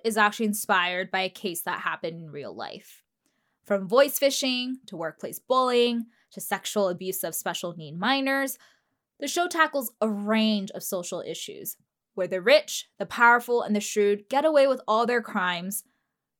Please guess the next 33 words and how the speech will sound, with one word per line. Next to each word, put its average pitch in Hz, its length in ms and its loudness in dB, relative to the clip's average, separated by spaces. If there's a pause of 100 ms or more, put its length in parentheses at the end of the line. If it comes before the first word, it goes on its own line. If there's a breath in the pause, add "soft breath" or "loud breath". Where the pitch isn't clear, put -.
(220)
until 349 320 0
they 359 140 -2
meet 311 240 -6
their 294 100 2
match 320 580 0 (280)
with 202 120 -6
the 185 120 -4
Rainbow 185 320 -2
Taxi - 360 -10
Service. - 680 -8 (1120)
Watching 330 300 6
the 330 80 0
show 226 720 4
was 208 240 -2
super 214 480 -2
cathartic. - 800 -8 (720)
If 214 160 0
only 302 560 4 (120)
<laughs> 262 120 -4
all 247 200 2
the 240 120 2
bad 214 280 6
guys 208 300 4
could 214 160 -2
also 196 240 -4
get 190 180 -6
what 185 120 -8
they 180 100 -6
deserved 170 380 -10
in 170 120 -12
real 143 160 -12
life 151 220 -14
too. - 160 -16